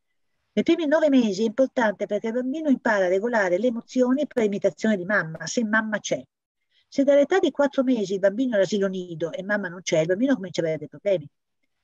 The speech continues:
L'asilo nido è fatto nell'interesse del bambino o nell'interesse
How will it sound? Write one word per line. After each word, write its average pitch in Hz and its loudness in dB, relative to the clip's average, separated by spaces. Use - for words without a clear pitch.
L'asilo 339 2
nido 247 0
è - -2
fatto 240 -2
nell'interesse 202 0
del 196 4
bambino 247 -2
o 214 0
nell'interesse 208 0